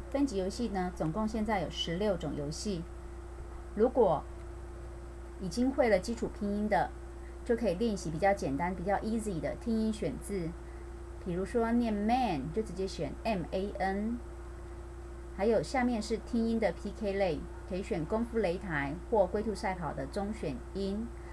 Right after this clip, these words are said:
只要听发音就可以选出英文来。比较难的是单字高手，你必须要了解中文，然后把英文的单字拼出来。那两人对战的部分，我们可以直接使用键盘，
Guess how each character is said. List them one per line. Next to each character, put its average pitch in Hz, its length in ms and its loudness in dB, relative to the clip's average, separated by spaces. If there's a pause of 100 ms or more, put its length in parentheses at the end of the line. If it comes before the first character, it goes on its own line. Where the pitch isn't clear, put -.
(120)
只 - 140 -2
要 294 140 6
听 240 200 0
发 226 240 2
音 214 140 2
就 214 100 0
可 196 80 -2
以 156 60 0
选 - 240 -6
出 180 160 -6
英 180 180 -4
文 156 160 0
来。 147 200 -4
比 175 80 -6
较 247 160 4
难 165 340 2
的 165 100 0
是 170 140 -6
单 214 260 2
字 233 140 -2
高 180 240 2
手， - 300 -2 (500)
你 - 160 -6
必 240 100 -2
须 240 140 -2
要 233 140 8
了 180 180 6
解 185 340 -2
中 196 280 0
文， 143 280 2 (920)
然 170 100 0
后 226 160 4
把 170 160 0
英 208 140 0
文 180 120 0
的 160 60 0
单 190 180 0
字 190 140 -6
拼 185 260 -6
出 185 220 -4
来。 131 220 -2 (2250)
那 262 100 4
两 165 220 8
人 160 160 0
对 233 160 8
战 226 160 2
的 175 80 0
部 190 240 -4
分， 180 340 4 (800)
我 156 60 -2
们 160 60 2
可 254 120 2
以 240 80 6
直 180 80 -6
接 208 120 2
使 175 180 -2
用 202 140 2
键 196 240 2
盘， 156 280 -4